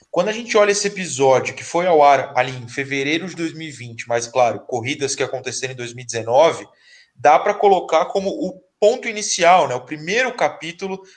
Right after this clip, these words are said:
de toda essa novela e de toda, é, a, a, a saída do Vettel, como foi, até pelo clima, ele dando algumas pancadas na Ferrari durante a temporada dois mil e vinte, deixando claro que tava de saco cheio de estar ali. Acho que esse episódio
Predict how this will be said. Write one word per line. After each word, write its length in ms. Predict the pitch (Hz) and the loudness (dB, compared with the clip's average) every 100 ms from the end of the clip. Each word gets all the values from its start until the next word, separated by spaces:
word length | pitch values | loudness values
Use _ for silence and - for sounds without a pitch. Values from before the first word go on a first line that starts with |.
| _ | _
de 120 | 151 | -12
toda 220 | 151 170 | -6 -4
essa 220 | 175 - 170 | -2 -2 -2
novela 760 | 165 139 120 139 151 170 180 - _ | -2 -2 2 6 6 4 0 -8 _
e 60 | 147 | -8
de 100 | 202 | -6
toda, 580 | 160 147 156 170 123 - - _ | 0 2 6 6 4 0 -18 _
é, 420 | 127 127 117 104 - _ _ - | 0 2 2 -2 -10 _ _ -8
a, 60 | |
a, 460 | 135 131 120 120 - | -6 -2 -2 -2 -8
a 60 | 123 | -10
saída 520 | - 147 147 247 170 | 0 2 2 0 -2
do 120 | 131 | -4
Vettel, 360 | 110 127 160 135 | 0 0 0 -2
como 280 | 139 147 135 | -8 -8 -10
foi, 460 | - 147 147 - _ | -6 -2 -2 -4 _
até 240 | - 123 160 | -8 -4 -4
pelo 300 | 185 175 175 | -2 -4 -8
clima, 480 | 170 202 196 131 139 | -12 -8 -4 -2 0
ele 120 | 156 | -2
dando 220 | 147 165 | -4 -2
algumas 300 | 156 156 151 | -2 -4 -6
pancadas 500 | - 147 143 147 139 | -10 -2 2 2 2
na 80 | 143 | -8
Ferrari 480 | 139 131 143 147 127 | -6 2 4 4 0
durante 240 | 135 135 | -6 -8
a 60 | 135 | -12
temporada 420 | 135 135 135 135 | -8 -2 -2 -2
dois 160 | 135 | -8
mil 100 | 135 | -10
e 40 | 139 | -14
vinte, 520 | 123 156 151 - - - - _ | -12 -12 -12 -14 -16 -18 -20 _
deixando 340 | 127 - 151 | -6 -2 -4
claro 300 | 143 139 147 | 2 4 4
que 80 | 143 | 4
tava 180 | 143 139 | 2 2
de 120 | 135 | -2
saco 340 | - 147 - 139 | 0 0 0 -6
cheio 300 | - 139 139 | -6 -4 -6
de 80 | |
estar 260 | 127 - 135 | -4 2 4
ali. 400 | 131 120 139 147 - _ - | 4 0 -6 -6 -10 _ -4
Acho 200 | 135 - | -4 -2
que 80 | 180 | -6
esse 120 | 196 | -6
episódio 540 | 175 139 147 185 190 | -6 0 4 4 2